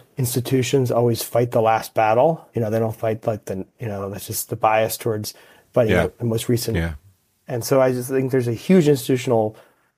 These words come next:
Speaker 1: bias or preference away from dropping rates and Q E,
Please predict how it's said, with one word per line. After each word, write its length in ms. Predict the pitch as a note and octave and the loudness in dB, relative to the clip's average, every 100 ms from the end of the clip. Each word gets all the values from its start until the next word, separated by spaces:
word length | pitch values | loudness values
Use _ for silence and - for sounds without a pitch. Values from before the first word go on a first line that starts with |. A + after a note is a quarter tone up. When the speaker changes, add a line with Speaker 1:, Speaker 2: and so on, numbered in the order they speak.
| _ | _
Speaker 1:
bias 580 | B2 C3 C3+ B2 A2+ - | 0 4 4 2 0 -6
or 80 | G#2 | -8
preference 560 | - C#3+ C#3 B2 A2+ | 0 0 2 -2 -2
away 520 | C3+ A#2 A#2 A2+ C3 | -2 -2 2 2 2
from 560 | C3 - A#2+ G2 F#2+ G#2 _ | 0 -2 -2 -2 -6 -12 _
dropping 420 | C3+ B2+ B2+ A#2+ | 2 2 2 -2
rates 580 | A2+ A2+ G#2 G2+ - - - | 0 0 -2 -2 -8 -8 -12
and 280 | G#2+ G2+ F#2 _ - | -14 -12 -14 _ -18
Q 260 | - C3 | -4 0
E, 500 | A#2 A2 G#2+ G2+ F#2+ | 0 0 -2 -4 -6